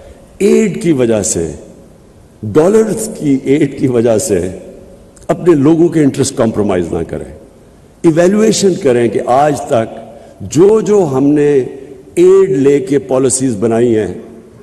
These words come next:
उससे हमारे लोगों को क्या फ़ायदा हुआ या क्या नुकसान हुआ। और मैं आज आपको कहता हूँ कि सबसे बड़ी कीमत हमारी आवाम ने उठाई है।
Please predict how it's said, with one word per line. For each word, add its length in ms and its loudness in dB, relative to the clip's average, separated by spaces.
उससे 260 0
हमारे 300 2
लोगों 360 0
को 120 -4
क्या 180 -2
फ़ायदा 360 -4
हुआ 220 -6
या 100 -10
क्या 200 -8
नुकसान 420 -8
हुआ। 240 -12
और 100 -4
मैं 140 -6
आज 260 0
आपको 240 -2
कहता 340 -6
हूँ 140 -8
कि 80 -6
सबसे 580 -4
बड़ी 400 -4
कीमत 500 -4
हमारी 320 -4
आवाम 260 -4
ने 120 -4
उठाई 320 -8
है। 280 -12